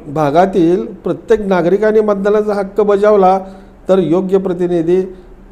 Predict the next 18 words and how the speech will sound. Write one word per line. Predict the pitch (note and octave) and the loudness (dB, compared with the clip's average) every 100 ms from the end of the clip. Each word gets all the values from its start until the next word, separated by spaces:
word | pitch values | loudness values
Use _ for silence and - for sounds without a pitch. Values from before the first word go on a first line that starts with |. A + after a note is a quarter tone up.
| - | -6
नगर | C3+ E3+ F#3+ | -2 0 0
परिषदेमध्ये | F3+ D#3+ E3 D#3+ D#3+ D3+ F3 F3+ - - - | 0 -2 -2 -2 -2 -2 -2 -4 -10 -20 -8
गेल्याशिवाय | D3+ D#3 D3 E3+ D#3 D3+ | -2 0 0 0 0 0
राहणार | C#3+ D#3 G3 | 0 0 -2
नाही | F3 E3+ E3+ | 0 0 0
आणि | F3 D3+ C3+ B2 | 0 -2 -2 -2
योग्य | F#3 F3+ F#3 | -2 -2 -2
नगराध्यक्षसुद्धा | F3 E3 E3 D#3+ D#3+ E3+ D#3+ E3+ F#3 F#3+ - - - - D3+ | -2 0 -2 -2 -6 -4 -4 0 0 -2 -8 -20 -20 -8 -6
याच्यातून | D3 F3 F3+ F3+ F3+ E3 | -2 -2 -2 -4 -4 0
निवडायचा | E3+ E3+ F3 D3+ | 2 2 2 2
आहे. | E3+ E3 | 0 -2
एका | - G3 | 0 0
प्रभागामध्ये, | G3 F#3+ F#3 F#3 F#3+ G3 G3+ G#3+ G#3 - - - - - - | 2 2 2 2 2 4 4 2 0 -10 -20 -20 -20 -20 -8
अ, | E3 E3 | 0 0
दोन, | D3+ F#3+ A3 A3 A#3 - | 4 6 6 6 -2 -4
अ, | E3+ F3+ F#3 F#3 F#3+ - - | 2 2 4 2 -2 -12 -10
वॉर्ड | E3 F#3 F3+ | 2 4 6
आहेत, | F3+ B2+ D3+ | 6 4 2